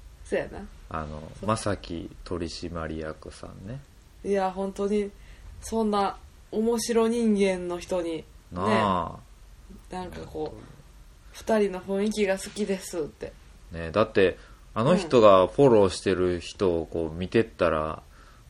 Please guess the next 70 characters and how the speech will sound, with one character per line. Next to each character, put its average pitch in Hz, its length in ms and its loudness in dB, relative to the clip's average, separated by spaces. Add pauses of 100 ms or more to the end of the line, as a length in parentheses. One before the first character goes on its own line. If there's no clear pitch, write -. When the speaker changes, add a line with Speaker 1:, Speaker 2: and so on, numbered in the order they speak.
Speaker 1:
う 220 60 -8
ん。 226 120 -6
Speaker 2:
も 80 300 -4
う 80 60 -8
有 123 280 4
名 156 200 6
な 107 120 4
人 98 280 -2
ら 82 140 2
ば 87 120 2
っ - 40 2
か 139 320 6
り 123 100 8
や 85 80 4
っ - 120 -8
た - 120 -10
で。 120 300 -10 (260)
Speaker 1:
い 226 40 0
や、 233 140 0 (220)
す - 140 -2
ご 330 160 0
か 262 120 4
っ 226 100 2
た 175 120 -2
で。 160 120 0
な 180 100 -4
ん - 20 -12
か 170 80 -10
芸 226 240 6
能 269 240 2
人 185 200 -6
と 165 100 -4
ご 175 120 0
飯 180 200 -4
行 160 100 -8
っ - 0 -
た 147 160 -6
り 147 80 -12
し - 80 -16
て 143 100 -8
た 135 120 -10
や 123 60 -8
ん。 131 40 -16 (840)
Speaker 2:
そ 95 100 -8
ん 110 140 -6
な 139 140 0
人 143 920 4
に 98 160 -4
フ 98 200 -2
ォ 92 40 2
ロ 87 140 0
ー - 20 -6
し - 80 -12
て 85 80 -4
い 78 60 -6
た 80 120 -8
だ 78 140 -6
い 78 60 -10
て - 80 -20 (140)
ね。 92 220 -2 (560)
Speaker 1:
そ 180 100 -10
う 180 40 -6
や、 170 160 -8
そ 247 180 -2
ん 262 80 -8
な 269 140 -4
人 262 200 4
た 208 180 2
ち 175 460 -4
の 160 220 -4